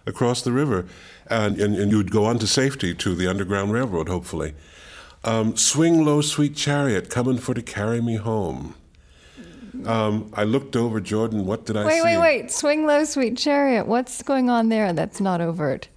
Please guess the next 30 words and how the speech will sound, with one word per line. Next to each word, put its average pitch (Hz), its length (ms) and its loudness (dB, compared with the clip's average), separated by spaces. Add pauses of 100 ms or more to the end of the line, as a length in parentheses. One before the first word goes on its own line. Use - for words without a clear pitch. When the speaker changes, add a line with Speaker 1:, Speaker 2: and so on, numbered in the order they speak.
(440)
Speaker 1:
Well, 120 120 0
first, - 420 2
the 107 220 -2
"Swing 147 260 2
Low, 127 120 4
Sweet 117 220 0
Chariot" 113 300 0
was 113 140 -2
a 117 40 0
death 131 260 0
song. 76 480 -4 (360)
Speaker 2:
Right. 156 240 0
Speaker 1:
As 120 160 2
most 143 300 0
of 98 100 -2
them 80 220 -4
were 80 180 -4
in 85 200 -4
some 85 280 -4
way. 82 260 -6
Speaker 2:
Yeah. 175 360 0
Speaker 1:
And 110 100 0
it 107 40 0
was 101 120 0
often 123 320 0
sung 110 500 0
when 104 340 0
a 110 60 -8
child 113 460 -2
died. 73 400 -8